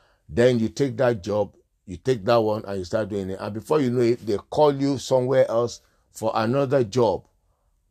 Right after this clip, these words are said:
And then you begin to compare, and you realize that the second one that you, you are called for is what you're supposed to do.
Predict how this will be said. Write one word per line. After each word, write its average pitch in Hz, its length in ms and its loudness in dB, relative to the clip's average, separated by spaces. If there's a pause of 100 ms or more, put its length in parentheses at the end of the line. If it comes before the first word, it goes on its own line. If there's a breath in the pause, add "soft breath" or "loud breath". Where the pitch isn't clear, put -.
(140)
And 107 260 -4
then 135 180 2
you 117 140 -2
begin 120 380 -4
to 127 120 0
compare, 110 440 -2
and 98 220 -4
you 143 140 -2
realize 135 580 2
that 104 200 -2
the 95 80 -8
second - 520 -6
one 139 280 -4
that 110 160 2
you, 95 420 -6
you 110 140 -2
are 101 100 0
called 139 340 2
for 87 360 -4 (300)
is 104 240 -8
what 135 280 0
you're 107 120 0
supposed 107 480 -4
to 110 80 -4
do. 113 340 -4